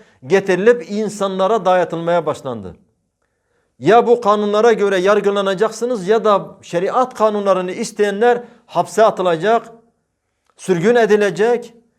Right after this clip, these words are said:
işten atılacak, idam edilecek. Evet, böyle bir hale getirdiler. Bu açıkça Allah'a karşı ilan edilmiş olan bir savaştır. Ve insanlar bunu söylemeye çalışıyorlar. "Allah'ım sen hayatımıza karışamazsın.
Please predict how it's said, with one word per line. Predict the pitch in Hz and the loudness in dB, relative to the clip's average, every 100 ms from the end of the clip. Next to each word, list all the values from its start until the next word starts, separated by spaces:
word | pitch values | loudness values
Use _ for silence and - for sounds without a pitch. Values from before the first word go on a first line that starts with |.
| _ 160 | _ -14
işten | 156 - 226 | -8 0 0
atılacak, | 233 220 226 233 202 247 247 - - _ _ _ _ _ | 2 0 2 2 4 2 2 -4 -20 _ _ _ _ _
idam | 165 170 196 175 | -6 0 2 2
edilecek. | 139 123 101 98 - _ _ _ _ _ _ _ _ _ - | 0 -2 -4 -10 -16 _ _ _ _ _ _ _ _ _ 0
Evet, | 180 175 127 | 2 2 0
böyle | 190 190 | 0 0
bir | 190 | 0
hale | 160 160 175 233 | 0 0 0 0
getirdiler. | 214 208 170 156 131 | 0 -2 -4 -4 -2
Bu | 196 240 202 - - _ | -2 -2 -2 -12 -20 _
açıkça | 165 175 240 240 - 208 | -4 0 0 0 -2 -2
Allah'a | - 190 180 180 196 220 | 0 -2 2 2 2 2
karşı | 190 165 - | 0 -2 -2
ilan | 240 175 170 214 202 | -2 -2 -2 0 0
edilmiş | 180 170 220 226 | -2 -2 -4 -2
olan | 208 196 165 160 | 0 0 -2 -2
bir | 240 233 - - _ _ _ _ | -2 -2 -6 -20 _ _ _ _
savaştır. | 139 147 202 202 170 117 - _ _ _ _ _ _ _ _ _ _ _ _ _ _ _ | -2 0 0 -2 -10 -10 -12 _ _ _ _ _ _ _ _ _ _ _ _ _ _ _
Ve | 180 220 | 2 2
insanlar | 208 190 196 190 226 226 170 | 0 -2 -2 0 2 2 0
bunu | 196 247 | 0 0
söylemeye | 233 220 208 196 165 | 0 0 0 0 -2
çalışıyorlar. | 160 156 - 151 139 139 | -2 -4 -4 -4 -4 0
"Allah'ım | 226 240 214 190 185 | 0 4 2 2 -2
sen | 220 233 | -2 -2
hayatımıza | 185 208 196 196 175 214 | 0 0 0 -2 -2 -2
karışamazsın. | 175 175 - 240 214 196 143 104 | 0 -2 0 0 0 -4 -8 -12